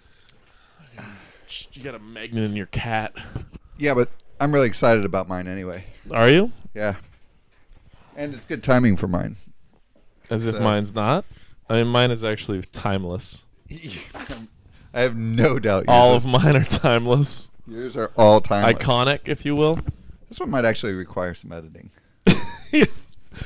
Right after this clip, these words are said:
Speaker 1: Well, I'm hungover, so that's my, uh,
Speaker 2: Is that it? Here.
Speaker 1: yeah, it, I'm s-, I will be slow to react.
Speaker 2: What did you do last night?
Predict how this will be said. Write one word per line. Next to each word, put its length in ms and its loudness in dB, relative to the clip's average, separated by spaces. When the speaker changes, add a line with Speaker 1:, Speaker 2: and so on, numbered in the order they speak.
Speaker 1:
Well, 140 2
I'm 140 8
hungover, 560 6
so 160 2
that's 260 2
my, 340 6
uh, 340 4
Speaker 2:
Is 120 -14
that 160 -10
it? 140 -14
Here. 160 -16
Speaker 1:
yeah, 200 10
it, 220 6
I'm 180 6
s-, 220 2
I 120 4
will 140 6
be 100 -4
slow 420 4
to 160 -2
react. 580 -2
Speaker 2:
What 220 4
did 160 4
you 80 -4
do 160 -6
last 260 -12
night? 140 -20